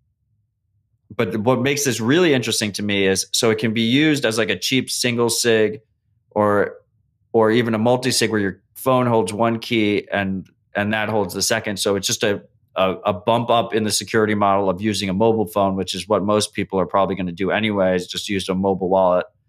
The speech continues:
uh, like Blue Wallet or Muun or something. But also, it is really fucking cool to me that you can use it in a multi-sig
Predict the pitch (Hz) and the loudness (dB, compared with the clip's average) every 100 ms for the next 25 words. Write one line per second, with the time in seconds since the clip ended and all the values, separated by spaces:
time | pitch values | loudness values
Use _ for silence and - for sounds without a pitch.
0 | _ _ _ - 95 90 - 107 101 98 | _ _ _ -2 0 0 -2 -2 2 2
1 | 92 90 92 107 101 92 - 80 82 87 | 2 0 0 0 0 -2 -4 -6 -4 -4
2 | 85 _ _ _ - 95 139 151 151 123 | -4 _ _ _ -2 2 4 2 2 2
3 | 110 101 101 - _ _ _ 117 110 104 | 4 2 -2 -8 _ _ _ -2 0 0
4 | 113 139 160 151 - 117 110 107 101 107 | 2 4 6 4 4 0 -2 -4 0 0
5 | 98 101 101 98 92 92 98 101 104 98 | 0 -2 0 0 0 -2 -4 -2 0 0
6 | 98 95 92 92 104 - 87 - 85 71 | 0 0 0 0 0 0 0 2 0 -2
7 | - | -8